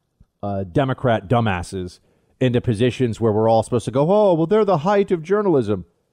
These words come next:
Yeah, you mean like Dan Rather? You mean like Brian Williams? You mean like Katie Couric? Like Leslie Stahl? A-, any of these people impressive to you? I'm just a, just a, just a lowly syndicated radio host, man. And on a general test of knowledge of politics or anything else, you know these people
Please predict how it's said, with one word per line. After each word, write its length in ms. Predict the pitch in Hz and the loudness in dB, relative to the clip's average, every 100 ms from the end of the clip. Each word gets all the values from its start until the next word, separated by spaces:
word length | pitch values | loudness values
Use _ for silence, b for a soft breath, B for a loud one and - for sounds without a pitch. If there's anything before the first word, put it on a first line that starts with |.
| _ | _
Yeah, 100 | 135 | 0
you 120 | 120 117 | 0 0
mean 120 | 127 | -2
like 160 | 120 | -2
Dan 240 | 127 120 113 | -2 0 0
Rather? 440 | 104 113 131 143 _ _ _ _ _ _ - | 0 0 0 -2 _ _ _ _ _ _ -6
You 80 | |
mean 120 | 113 127 | -4 -2
like 160 | 117 | -4
Brian 400 | 117 120 117 110 | -4 -2 0 0
Williams? 520 | 101 113 120 120 - - | 0 2 0 -4 -10 -6
You 80 | |
mean 100 | 117 | -4
like 160 | 131 120 | -2 -4
Katie 300 | 127 117 113 | -4 -2 -2
Couric? 540 | - 113 117 120 - _ _ _ - | -2 0 2 0 -2 _ _ _ -6
Like 140 | 107 | -4
Leslie 380 | 104 120 104 113 | 0 -2 0 -4
Stahl? 540 | - 113 113 117 120 _ - | -2 0 2 2 0 _ -4
A-, 160 | - | -2
any 160 | 180 220 | 0 2
of 40 | |
these 100 | 247 | 2
people 260 | 247 254 247 | 2 2 2
impressive 480 | 233 220 220 240 226 | 0 0 0 0 0
to 80 | 247 | -2
you? 260 | 240 262 - _ _ _ _ _ _ _ _ _ _ _ _ _ _ _ _ _ _ _ | -2 -6 -10 _ _ _ _ _ _ _ _ _ _ _ _ _ _ _ _ _ _ _
I'm 160 | 151 220 | -4 0
just 200 | 220 170 | 0 0
a, 180 | 143 123 | 0 0
just 220 | - - | -6 -4
a, 140 | 147 | -4
just 200 | - 269 | -4 -10
a 60 | 277 | -4
lowly 400 | 240 240 240 233 | 0 2 2 -2
syndicated 480 | - 240 - 226 190 | -4 -8 0 0 2
radio 320 | 220 269 220 | 2 4 4
host, 240 | 151 147 | 4 2
man. 320 | 151 156 175 180 | 0 0 0 -2
And 340 | 135 135 135 | -2 -2 -2
on 120 | 139 | -2
a 60 | 139 | -2
general 340 | 120 165 185 | 0 0 0
test 320 | 185 170 165 156 | 0 0 0 -2
of 100 | 117 | -2
knowledge 380 | 135 151 156 | 0 2 0
of 100 | 117 | -2
politics 460 | - 139 143 147 - | 0 0 0 -2 -4
or 60 | 123 | -2
anything 260 | 131 120 | -2 -2
else, 300 | 123 143 - | -2 -2 -6
you 120 | - 180 | -8 -2
know 200 | 233 160 | 0 0
these 160 | 127 | 0
people 460 | - 139 117 113 | -2 -2 0 -4